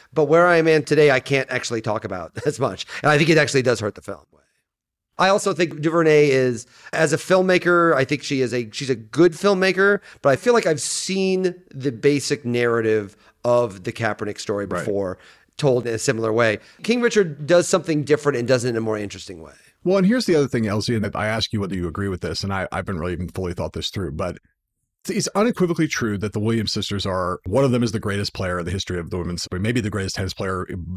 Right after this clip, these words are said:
Speaker 2: but forget about men and women, just is the greatest, most dominant player ever that played the game in Serena. And Venus, at a period of time, was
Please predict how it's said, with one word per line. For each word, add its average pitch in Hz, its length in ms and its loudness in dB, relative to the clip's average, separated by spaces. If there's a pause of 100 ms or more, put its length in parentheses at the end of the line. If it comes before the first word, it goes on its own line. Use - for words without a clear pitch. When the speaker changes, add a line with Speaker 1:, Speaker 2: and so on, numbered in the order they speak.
(260)
Speaker 2:
but 92 100 -10
forget 110 160 -2
about 95 220 -4
men 98 160 -2
and 90 80 -4
women, 92 240 -4
just 98 240 -6
is 104 160 -4
the 107 100 -8
greatest, 90 300 -6
most 92 180 -6
dominant 87 320 -6
player 85 400 -6
ever 113 260 -2
that 107 180 -2
played 98 200 -4
the 95 60 -6
game 82 320 -8
in 90 80 -6
Serena. 69 480 -8 (280)
And 117 200 0
Venus, 107 320 0
at 92 140 -4
a 92 40 -6
period 90 220 -6
of 85 80 -8
time, 92 240 -2
was 104 360 -4